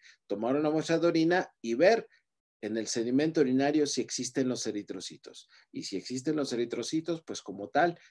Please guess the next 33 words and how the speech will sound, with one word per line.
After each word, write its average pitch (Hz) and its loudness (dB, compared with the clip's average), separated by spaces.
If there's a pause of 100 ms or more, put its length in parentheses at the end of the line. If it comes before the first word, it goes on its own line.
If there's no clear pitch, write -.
(120)
tiene 143 4 (320)
hematuria. 104 -6 (520)
Muy 117 -8
bien. 175 0 (260)
Y 131 4
la 127 8
hematuria 135 4
pues 131 2
está 110 -4
relacionado 127 -2
con 120 -6
inf-, 117 -10 (100)
con 120 0
inflamación. 120 0 (500)
No 131 2
quiere 180 6
decir 185 4
que 90 -4
un 90 -6
paciente 147 0
que 104 -8
tiene 139 0
una 139 2
orina 135 2
de 131 2
color 151 2
rojo 143 0
tiene 135 2
una 135 0
infección 123 -6
de 110 -8
tracto 113 -8
urinario. 90 -8